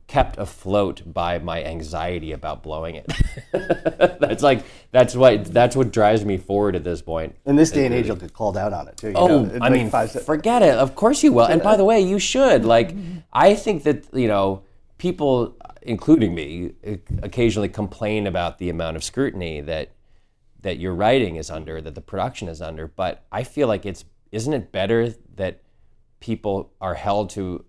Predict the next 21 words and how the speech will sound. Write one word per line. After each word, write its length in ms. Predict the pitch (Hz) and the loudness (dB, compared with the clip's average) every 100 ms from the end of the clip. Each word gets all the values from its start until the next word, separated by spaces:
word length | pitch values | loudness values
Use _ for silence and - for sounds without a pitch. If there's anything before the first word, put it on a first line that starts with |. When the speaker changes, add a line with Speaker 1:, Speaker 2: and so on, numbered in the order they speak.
| - | -20
Speaker 1:
s-, 180 | - | -18
high 300 | - 104 101 | -12 -6 -4
standards? 580 | 95 - 101 139 190 - | -6 -6 -6 -4 -6 -4
Like, 160 | 113 104 | -4 0
you 120 | 123 | 2
always 240 | 143 202 | 4 2
wanna 200 | 113 95 | -2 -4
be 100 | 90 | -6
held 220 | 85 101 92 | -6 -6 -6
to 60 | |
high 160 | 87 90 | -8 -10
standards. 520 | - 104 135 87 101 | -8 -4 -4 -4 -8
And 200 | - 95 | -8 -6
I 80 | 101 | -8
feel 240 | - 120 | -4 -2
like, 320 | 120 104 98 - _ _ _ _ _ | 0 0 -2 -10 _ _ _ _ _
you 120 | 113 | -4
know, 540 | 104 87 82 85 80 - _ - | -2 -2 -2 -4 -8 -14 _ -12
it's 160 | 110 | -4
like 160 | 127 113 | -2 0
the, 140 | 113 | -2